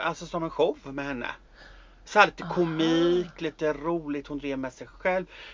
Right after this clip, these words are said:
Speaker 1: men ändå proffsig och satte alla andra artister i, i, i centrum och ja, men alltså, alltså, det
Speaker 2: Ja.
Speaker 1: var en sån jävla blandning. Hon gjorde ett nummer som jag tycker du, det är ju bara att hitta någonstans. Det finns ju
Speaker 2: Ja,
Speaker 1: på
Speaker 2: ja.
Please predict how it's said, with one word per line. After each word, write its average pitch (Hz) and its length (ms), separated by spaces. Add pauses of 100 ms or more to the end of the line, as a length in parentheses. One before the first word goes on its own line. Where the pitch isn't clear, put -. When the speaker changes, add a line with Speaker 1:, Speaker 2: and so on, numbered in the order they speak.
Speaker 1:
men 160 160
ändå 151 480
proffsig - 600
och 143 80
satte 151 280
alla 135 360
andra 139 280
artister - 540
i, 127 160 (180)
i, 131 60 (280)
i 147 100
centrum 135 1500
och 131 300 (440)
ja, 185 200
men 185 100
alltså, 165 180
alltså, 180 220
det 185 80
Speaker 2:
Ja. 185 80
Speaker 1:
var 185 60
en 170 80
sån 175 240
jävla 123 720
blandning. 135 540
Hon 160 200
gjorde 165 340
ett 127 120
nummer 123 560
som 131 300
jag 131 140
tycker 135 280
du, 131 120 (240)
det 151 80
är 156 160
ju 165 100
bara 151 140
att 131 60
hitta 113 260
någonstans. 123 600 (100)
Det 147 100
finns 147 320
ju 135 60
Speaker 2:
Ja, 175 200
Speaker 1:
på 143 100
Speaker 2:
ja. 135 100